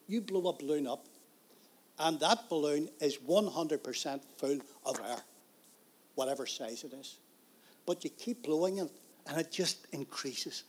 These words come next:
in capacity. It's always gonna be full, but it can be full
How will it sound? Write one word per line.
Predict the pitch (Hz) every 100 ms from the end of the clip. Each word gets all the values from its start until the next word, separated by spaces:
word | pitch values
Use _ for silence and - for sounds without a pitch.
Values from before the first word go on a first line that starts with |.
| -
in | -
capacity. | - - 135 - - - - - - - _ - - _ _ _ _
It's | - -
always | 190 190 214 208
gonna | - 165
be | 170
full, | - 180 185 180 - - - - - - _ - -
but | - 185
it | 185
can | 226 247
be | 226 196
full | - 175 175 165